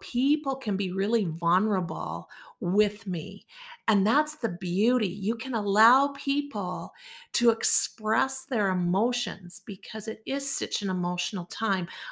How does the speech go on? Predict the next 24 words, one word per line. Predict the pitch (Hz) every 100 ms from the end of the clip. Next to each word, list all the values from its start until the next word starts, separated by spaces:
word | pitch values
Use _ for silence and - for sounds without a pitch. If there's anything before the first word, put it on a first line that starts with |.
| -
I | 233
had | 226
one | 208 302 330
client | - 233 190 190 214
say | - 190
to | 180
me, | 185
and | 175
she's | - -
gonna | - 220
be | 214 196 190 - - -
on | 185 185
one | 202 202
of |
my, | 196 185 175 170 - - _
um, | 208 180 170 156 - - _ _ _ _
podcasts | - 208 196 185 175 -
coming | - 226 196 185 -
up. | 208 - - - - - - _ _ _ _ _ _
She | - - 254 302
said | 302 254 226 170
to | -
me, | 202 202 190 175 -
"What | 202 196